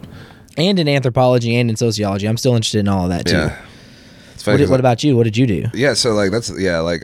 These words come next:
Speaker 2: I, I didn't know what I was gonna do, so my mom was like, "You should do communications, 'cause, like, you like to talk and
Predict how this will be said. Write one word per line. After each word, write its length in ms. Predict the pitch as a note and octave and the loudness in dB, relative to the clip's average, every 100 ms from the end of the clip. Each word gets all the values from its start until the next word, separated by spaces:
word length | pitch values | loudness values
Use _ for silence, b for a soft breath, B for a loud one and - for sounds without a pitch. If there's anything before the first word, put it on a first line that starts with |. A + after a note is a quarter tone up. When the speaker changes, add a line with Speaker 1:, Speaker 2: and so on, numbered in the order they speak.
| - | -4
Speaker 2:
I, 380 | G2 A#2 C3+ G2 - - | -2 2 0 -2 -8 -14
I 40 | E2+ F2+ | -8 -2
didn't 140 | B2+ | 0
know 80 | A#2+ | 2
what 80 | G2 | 2
I 20 | |
was 100 | F2 | 0
gonna 140 | F2+ | -4
do, 220 | D#2+ F2+ | 0 0
so 100 | F2 E2+ | 0 -2
my 120 | F#2 | 0
mom 180 | G2+ F#2+ | 0 0
was 100 | E2+ | 0
like, 200 | E2+ C3+ | -2 -2
"You 80 | |
should 80 | D#3 | -2
do 100 | C3+ | -2
communications, 760 | A#2 B2+ G#2+ A#2+ G#2+ - B1 - B B B B - | -2 -2 -2 0 -2 -4 -10 -14 B B B B -4
'cause, 360 | F2+ F2 F2 | 0 0 0
like, 480 | F#2 F2 E2+ D2 - - _ | 0 0 0 -4 -14 -20 _
you 160 | G2 G2+ | -4 0
like 180 | G2 F#2 | 0 0
to 80 | |
talk 340 | F2 G2+ D2 - | -2 0 0 -4
and 360 | D2 C#2+ D2 | -10 -8 -10